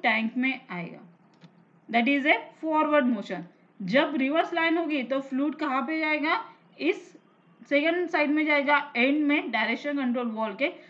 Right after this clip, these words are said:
और यहाँ से next to connect करेगा pump motor के second side में। और इस time में आपकी मोश-, motor जो है वो second direction से rotate करेगी,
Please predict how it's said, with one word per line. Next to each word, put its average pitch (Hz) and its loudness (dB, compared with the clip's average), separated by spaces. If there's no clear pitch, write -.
और 262 4
यहाँ 233 4
से 339 2
next 254 2
to 359 4
connect 269 -2
करेगा 262 0
pump 240 2
motor 254 4
के 302 0
second 302 2
side 208 -2
में। 175 -8
और 226 -2
इस 269 -4
time 294 4
में 302 2
आपकी 226 0
मोश-, 262 2
motor 226 2
जो 302 2
है 339 4
वो 277 2
second 302 2
direction 254 2
से 294 0
rotate 247 2
करेगी, 185 -4